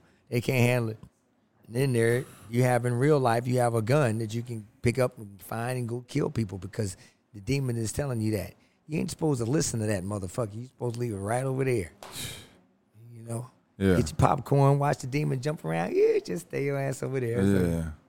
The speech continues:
Speaker 1: So
Speaker 2: yeah. <laughs> That's what, uh, Andrew Tate, he, he referenced his demons as, like, made him, like, who he is. You know, it didn't let him take control, but he didn't let him be a bitch either, you know?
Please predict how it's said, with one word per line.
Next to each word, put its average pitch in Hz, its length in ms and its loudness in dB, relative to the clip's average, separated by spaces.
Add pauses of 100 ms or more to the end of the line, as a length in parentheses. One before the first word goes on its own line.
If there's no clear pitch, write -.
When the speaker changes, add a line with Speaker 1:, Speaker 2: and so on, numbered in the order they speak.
(340)
Speaker 1:
So 214 80 0
Speaker 2:
yeah. 220 80 -2 (140)
<laughs> - 160 -20
That's 104 200 8
what, 101 220 10
uh, 82 360 8 (260)
Andrew 85 240 4
Tate, 85 320 4
he, 90 240 4
he 85 240 0
referenced 90 480 4
his 85 120 2
demons 82 400 0
as, 82 200 -2
like, 76 300 -4 (1160)
made 85 320 2
him, 82 280 -2
like, 82 220 -4
who 98 260 4
he 87 180 4
is. 71 420 -4
You 95 100 0
know, 92 80 4
it 90 120 2
didn't 95 200 4
let 95 120 6
him 87 80 0
take 95 220 2
control, 104 560 2 (260)
but 87 100 -2
he 92 120 6
didn't 92 160 4
let 90 140 6
him 82 100 0
be 90 120 4
a 82 80 4
bitch 82 360 -2
either, 73 260 -4
you 82 140 -2
know? 98 260 0